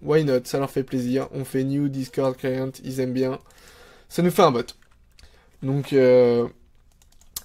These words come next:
maintenant j'ai le bot. Très content.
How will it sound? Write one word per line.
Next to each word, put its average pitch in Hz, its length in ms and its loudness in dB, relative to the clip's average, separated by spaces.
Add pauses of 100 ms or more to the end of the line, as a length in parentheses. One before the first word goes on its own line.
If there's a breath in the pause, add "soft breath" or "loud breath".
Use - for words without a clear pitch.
(520 soft breath)
maintenant 202 240 6
j'ai 202 120 2
le 151 60 0
bot. - 260 -8 (840)
Très 165 200 -2
content. 151 460 -2